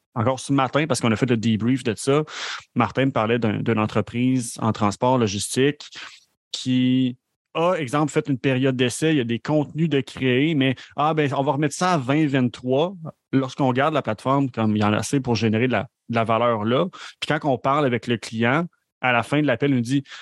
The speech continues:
Ouais, mais tu sais, comme à, entre-temps, d'ici là, on va faire rentrer notre monde le samedi, en dehors des heures de travail. » Puis je suis comme, fait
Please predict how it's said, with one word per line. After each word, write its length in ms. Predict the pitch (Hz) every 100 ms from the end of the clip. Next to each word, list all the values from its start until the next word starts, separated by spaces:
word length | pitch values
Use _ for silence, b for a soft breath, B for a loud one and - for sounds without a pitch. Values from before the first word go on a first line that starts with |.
| B
Ouais, 360 | 131 135 139 143
mais 120 | 127
tu 60 | -
sais, 120 | 143
comme 160 | 135 127
à, 240 | 127 131
entre-temps, 580 | 147 - 151 - 156 170
d'ici 340 | 139 - -
là, 220 | 135 147
on 120 | 156 127
va 120 | 117
faire 220 | - 139
rentrer 280 | 135 123 151
notre 220 | 143 127
monde 280 | 135 151 143
le 100 | 120
samedi, 920 | - 131 123 110 104 123 139 156 156
en 100 | 127
dehors 300 | 123 131 143
des 260 | 135 120
heures 200 | 131 143
de 100 | 131
travail. » 640 | 120 - 120 120 135 151 151
Puis 60 |
je 40 | -
suis 100 | 135
comme, 80 |
fait 80 | -